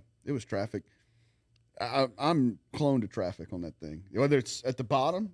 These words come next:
in Westport or Port Allen, or whether it's at the split,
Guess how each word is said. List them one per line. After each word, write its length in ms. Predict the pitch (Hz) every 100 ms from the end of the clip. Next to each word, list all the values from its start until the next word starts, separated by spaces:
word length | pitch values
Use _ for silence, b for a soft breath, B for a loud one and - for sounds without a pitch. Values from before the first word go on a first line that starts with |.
| -
in 220 | 139 131 - -
Westport 440 | 143 180 - 180 175
or 40 |
Port 240 | - 170 180
Allen, 220 | 214 185
or 80 | 120
whether 320 | 123 131 127
it's 260 | 123 - -
at 140 | 120 123
the 80 |
split, 340 | - - 170